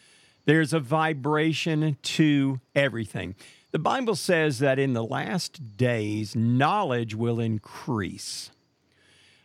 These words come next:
I believe that there's a reason that Doctor Joy has uncovered these things and a few others over the years, and Doctor Joy will, will also agree, have uncovered likewise things.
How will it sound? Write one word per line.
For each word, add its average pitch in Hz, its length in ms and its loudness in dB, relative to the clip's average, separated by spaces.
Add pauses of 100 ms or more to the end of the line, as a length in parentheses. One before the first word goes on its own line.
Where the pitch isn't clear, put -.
(460)
I 202 200 4
believe 160 640 0
that 127 220 0 (140)
there's 156 320 2
a 165 60 2
reason 113 680 0 (320)
that 139 260 0
Doctor 135 300 0
Joy 123 280 2
has 113 120 2
uncovered 123 640 2
these 117 200 -4
things 143 260 0
and 226 220 -2
a 214 60 0
few 247 360 -2
others 180 480 0 (120)
over 180 320 2
the 165 120 0
years, 139 500 0 (400)
and 151 120 0
Doctor 139 260 0
Joy 135 280 2
will, 120 360 -2
will 131 280 -6
also 123 360 0
agree, 113 380 0 (520)
have 240 300 0
uncovered 190 640 0
likewise 135 800 -2
things. 98 480 -6